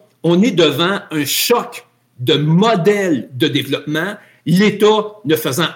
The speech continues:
aucun compromis sur sa, son, son obsession de centraliser au maximum tout ce qui a trait à la santé,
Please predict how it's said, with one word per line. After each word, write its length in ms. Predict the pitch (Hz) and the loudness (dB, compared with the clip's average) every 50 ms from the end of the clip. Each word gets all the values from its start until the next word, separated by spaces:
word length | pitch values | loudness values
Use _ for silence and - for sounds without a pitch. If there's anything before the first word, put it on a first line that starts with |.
| - - | -4 0
aucun 460 | 302 339 330 - - - 277 254 226 | 2 2 2 2 0 0 0 0 0
compromis 680 | - - 190 165 - - - 165 160 165 175 185 190 190 | 0 0 -2 -4 -4 -2 0 0 2 2 0 -2 -2 -6
sur 200 | 190 - - - | -8 -10 -8 -8
sa, 360 | - - - 151 143 131 143 139 | -8 -6 -4 -4 -4 -4 -6 -6
son, 220 | - 160 135 123 | -6 -6 -6 -6
son 320 | - - 151 139 156 196 | -8 -6 -4 0 0 0
obsession 680 | 320 311 - - - - 226 - - - 214 202 190 185 | 0 0 -2 -2 -2 0 0 0 -2 -2 -2 -2 -2 -2
de 140 | - 135 156 | -4 -4 -6
centraliser 880 | - - - 262 254 240 - 185 214 214 190 190 175 151 180 220 202 | -6 -4 -2 -2 -2 -2 -2 -4 -2 -2 0 0 0 -2 -2 -2 -2
au 120 | 160 143 | 0 0
maximum 840 | 143 151 185 262 302 - - - - - 214 196 208 208 190 156 - - | 0 0 0 0 0 -2 -4 -6 -4 -2 -2 0 0 -2 -2 -6 -6 -6
tout 100 | 277 - | -6 -6
ce 80 | - | -4
qui 140 | - - 175 | -2 -2 -2
a 60 | 151 | -2
trait 140 | - 156 202 | -2 -4 -4
à 60 | 196 165 | -2 -2
la 120 | 165 151 | -2 -4
santé, 520 | - - 160 147 127 - 202 220 247 240 | -4 -6 -6 -6 -6 -6 -6 -8 -8 -8